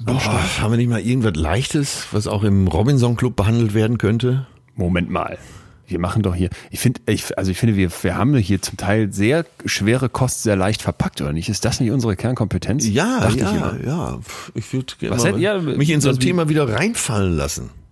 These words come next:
Speaker 1: Weißt du,
Speaker 2: Ja.
Speaker 1: so null Vorbereitung, einfach nur
Speaker 2: Ach so.
Speaker 1: hoch die Tassen.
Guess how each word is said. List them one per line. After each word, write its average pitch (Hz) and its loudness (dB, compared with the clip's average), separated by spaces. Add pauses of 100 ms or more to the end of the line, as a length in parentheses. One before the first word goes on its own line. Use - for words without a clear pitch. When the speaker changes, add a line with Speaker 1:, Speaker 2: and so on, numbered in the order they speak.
Speaker 1:
Weißt - -4
du, 110 0
Speaker 2:
Ja. 95 4
Speaker 1:
so 98 2 (320)
null 127 4
Vorbereitung, 131 0 (220)
einfach 123 -2
nur 113 2
Speaker 2:
Ach - 4
so. 107 0
Speaker 1:
hoch 131 -2
die 113 0
Tassen. - -4